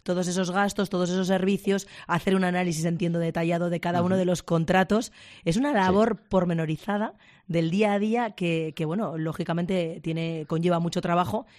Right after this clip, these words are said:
Speaker 1: y mucha precisión.
Speaker 2: Sí. Sí, sí, hay que ser muy, muy pulcro. Sí que es verdad que yo siempre he tenido una filosofía y es que al final tienes que gestionar los recursos municipales como que tú gestionarías los recursos de tu casa,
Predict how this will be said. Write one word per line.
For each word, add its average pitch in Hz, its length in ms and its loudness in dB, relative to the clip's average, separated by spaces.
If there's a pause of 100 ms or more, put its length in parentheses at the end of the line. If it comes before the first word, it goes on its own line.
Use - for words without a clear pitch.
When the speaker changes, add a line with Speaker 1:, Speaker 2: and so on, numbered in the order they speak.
Speaker 1:
y 180 60 0
mucha 185 240 4
precisión. 202 540 -2
Speaker 2:
Sí. 135 240 -8 (1160)
Sí, 87 320 2 (100)
sí, 95 180 2
hay 95 80 4
que - 80 -6
ser 135 180 0
muy, 117 320 4
muy 104 160 0
pulcro. 92 400 -2
Sí 107 140 -2
que 135 60 2
es 139 60 2
verdad 139 240 4
que 107 320 2
yo 113 120 0
siempre 139 200 -2
he 135 40 -4
tenido 117 160 -4
una 113 100 0
filosofía 117 600 -2 (500)
y 90 100 -6
es 98 120 -4
que 117 60 2
al 107 60 2
final 107 220 2
tienes 107 300 -2
que 107 100 -4
gestionar 104 400 -2
los 110 160 2
recursos 101 340 -6
municipales 110 560 -2
como 127 240 -6
que 90 120 -6
tú 110 240 -8
gestionarías 101 580 -4
los 117 100 -4
recursos 107 360 -6
de 90 80 0
tu - 120 -12
casa, - 300 -2